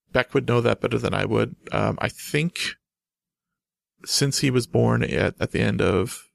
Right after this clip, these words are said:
no, since he was born in January, I think there's some weird timing issues. Um, like, I think he would have to be five by the time school starts. So he won't be five next fall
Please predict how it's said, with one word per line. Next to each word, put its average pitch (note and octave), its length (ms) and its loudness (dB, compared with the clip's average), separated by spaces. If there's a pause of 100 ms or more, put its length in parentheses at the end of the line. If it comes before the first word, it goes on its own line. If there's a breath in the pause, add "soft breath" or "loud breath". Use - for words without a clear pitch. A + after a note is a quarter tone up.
(160)
no, A#2 320 0
since - 160 -2
he D#3 60 -2
was C3+ 120 2
born B2 200 0
in G#2+ 100 0
January, A2+ 580 0
I - 40 0
think - 220 -6
there's G#2+ 220 0
some - 260 -2
weird G2 260 0
timing G#2+ 400 -2
issues. B2 500 0 (560 loud breath)
Um, A#2 260 -2
like, G2+ 180 -4
I A#2 40 0
think C3 220 -4
he C#3+ 100 0
would B2+ 160 0
have A#2 300 -2
to - 80 -2
be A2 420 0
five G#2+ 880 -2 (340 soft breath)
by A2 140 0
the A2 80 0
time G#2+ 260 -2
school A2 320 0
starts. - 560 -2 (840)
So A2 320 0
he B2+ 180 -2
won't A#2 280 2
be G#2+ 100 -2
five G#2 480 -2
next - 640 -4
fall - 520 -4